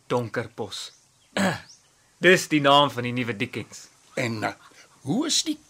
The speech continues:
Speaker 2: kerklike lewe daar?
Speaker 1: Hm? Ek het gewag vir daardie vraag. Pa, dis 'n woestyn.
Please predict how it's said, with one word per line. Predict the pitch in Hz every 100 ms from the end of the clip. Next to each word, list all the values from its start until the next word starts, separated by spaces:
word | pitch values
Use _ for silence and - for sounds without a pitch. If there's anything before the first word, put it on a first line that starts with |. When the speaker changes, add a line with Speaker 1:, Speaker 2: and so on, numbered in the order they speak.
| -
Speaker 2:
kerklike | 269 190 - 143 -
lewe | 131 113 98 107
daar? | - - -
Speaker 1:
Hm? | 277 320 - - _
Ek | - 151 165
het | 151
gewag | 120 151 160
vir | 135
daardie | 131 127
vraag. | - 123 117 - _ - - - - -
Pa, | 190 196 170 _ _ _ _ _ _
dis | 123 -
'n | 131
woestyn. | 120 113 - 123